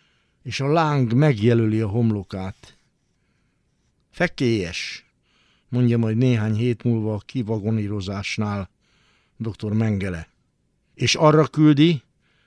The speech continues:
ahol már nem csak a homlokát éri a láng. Recseg a rádió,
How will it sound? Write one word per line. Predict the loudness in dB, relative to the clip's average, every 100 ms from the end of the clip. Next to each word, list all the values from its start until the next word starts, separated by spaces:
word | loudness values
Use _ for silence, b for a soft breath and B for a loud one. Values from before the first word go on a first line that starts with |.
| _ _ _
ahol | 0 4 4
már | 4 4
nem | 4 4
csak | 2 -2
a | 0
homlokát | 2 2 2 -2 -4 -4
éri | -6 -4 -4
a | -6
láng. | -6 -6 -6 -8 -14 _ _ _ _ _ _ _ _ _ _ _ b 0
Recseg | 4 6 4 2
a | 4
rádió, | 6 6 8 8 8 4